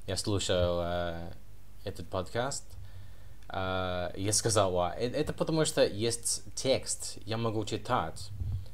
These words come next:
Э, например, когда, когда я ходил куда-то, я слушал подкаст, даже если я не понимал, э, вначале я не понимал ничего.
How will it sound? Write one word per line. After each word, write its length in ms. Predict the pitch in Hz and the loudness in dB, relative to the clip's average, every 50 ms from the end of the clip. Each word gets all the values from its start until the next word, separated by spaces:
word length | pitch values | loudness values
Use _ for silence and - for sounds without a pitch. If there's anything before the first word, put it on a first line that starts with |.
| - - - - - - - | -8 -8 -8 -8 -8 -6 -4
Э, 280 | 92 98 95 92 90 | -2 -2 0 -2 -2
например, 600 | 98 110 110 104 123 120 117 113 107 101 95 - - - - - - - - | -2 -2 -2 0 0 2 4 4 4 4 4 0 -4 -8 -10 -10 -10 -8 -2
когда, 840 | - 110 107 104 101 98 107 104 101 98 98 95 92 92 90 90 - - - - - - - | 0 0 0 0 2 4 6 6 6 6 4 2 0 -2 -4 -6 -6 -8 -8 -8 -8 -8 -4
когда 320 | - 107 98 95 107 101 | -2 -2 0 4 4 4
я 180 | 98 101 101 95 | 6 6 4 2
ходил 720 | 87 92 92 87 82 90 92 92 95 98 98 101 98 98 - - - | 2 -2 -4 -4 -2 -2 0 0 2 2 2 0 -2 -4 -8 -8 -8
куда-то, 680 | - 95 92 104 98 92 95 92 - - 98 95 95 95 - - - - - - - - - | -6 -4 -2 0 0 0 -2 -4 -6 -6 -6 -6 -6 -8 -10 -10 -8 -8 -6 -6 -6 -4 -2
я 140 | 98 92 - | 0 0 0
слушал 420 | - - 101 101 92 - 98 90 | 0 -2 -2 -4 -2 -2 -2 -2
подкаст, 800 | 85 - 101 101 92 - - 127 131 143 143 - - - - - - - - - - - - - - - - - | 2 2 2 2 2 0 -4 -2 -2 -2 -4 -6 -6 -8 -8 -8 -8 -10 -8 -8 -8 -8 -8 -10 -8 -6 2 4
даже 240 | 110 110 104 113 | 4 6 6 4
если 280 | 110 101 101 - - 104 | 4 4 4 2 2 2
я 180 | 92 90 87 85 - - | 2 2 0 -2 -4 -4
не 180 | 101 98 92 | -4 -4 -2
понимал, 580 | - 101 95 92 90 90 90 90 95 107 113 - - - | -2 -2 -2 0 0 -2 -2 -2 -2 -4 -4 -6 -6 -4
э, 140 | 95 95 92 | -2 -2 -2
вначале 500 | 90 101 110 113 113 - - 143 120 92 | 0 0 2 2 2 2 2 2 2 2
я 80 | 87 82 | 0 -2
не 100 | 82 82 | -2 -4
понимал 340 | - 92 85 85 85 85 | -4 -4 -4 -4 -2 -2
ничего. 520 | 87 92 95 95 - 90 82 85 85 87 | 0 0 0 -2 -2 -2 -2 -2 -4 -4